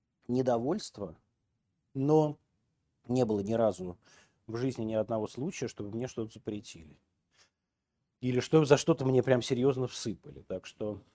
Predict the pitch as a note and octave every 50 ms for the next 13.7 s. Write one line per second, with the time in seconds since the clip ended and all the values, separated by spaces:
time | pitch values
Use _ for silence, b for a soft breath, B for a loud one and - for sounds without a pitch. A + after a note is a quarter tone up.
0 | _ _ _ _ _ _ _ _ _ _ _ _ _ _ _ _ _ _ - G#2
1 | A2 G2+ F#2 - - A#2 A#2 B2+ A#2 - - G#2 G2 G2+ G2+ G2+ G2 - - G2
2 | F#2+ F#2+ F#2 _ _ _ _ _ _ _ _ _ _ _ _ - G#2+ G#2+ G#2+ G#2+
3 | G#2+ G#2 G#2+ G#2+ G#2 - - B2 A#2+ A#2+ G#2+ - A2+ A2 A2 A2+ A#2+ C#3 E3 F#3
4 | F3 - - - - - G#2+ G#2+ A2 A2 A2 A2+ A#2 A#2 A2 - G2 - G#2+ G#2+
5 | G#2 G#2 G#2 G#2+ - - - A#2 G#2 F2+ G#2 G#2+ G2+ - - - G#2 G2 G2 -
6 | - - D3 E3+ G3 - - C3 B2 A2+ A#2+ A2+ A#2 A2+ G#2+ - - G#2 G#2 G#2+
7 | A#2+ D3 D3+ A#2+ G#2+ G#2+ G2+ G2+ A2 G#2 - G2+ F#2+ F#2+ F#2+ F#2+ F#2 F2+ F2 G2
8 | G2+ G2 A2 A2+ A2 F#2+ - F#2 F2+ - - F#2+ F2+ - - - C3 D#3 E3+ -
9 | - - A2+ G#2 G#2 G2+ G2 F#2+ - B B B B B B B B B _ _
10 | - A2+ A2+ A2 A2 A2 A2 G#2+ G#2+ G#2 G2+ G2+ G#2 G2+ F#2+ F2 F2 E2 D2+ D#2
11 | D2 - G1+ G1+ G1+ G1+ G1+ G1+ G1+ G1+ G1+ G1+ G1+ - G2 F#2+ F2+ - - C3
12 | C3 - - G#3+ A3 F3 A#2 G#2+ A2+ A2+ A#2 B2 - - C3+ B2+ - - - G2
13 | G2 G#2+ A2+ A#2+ B2 B2 A2 F#2+ F#2 - - - -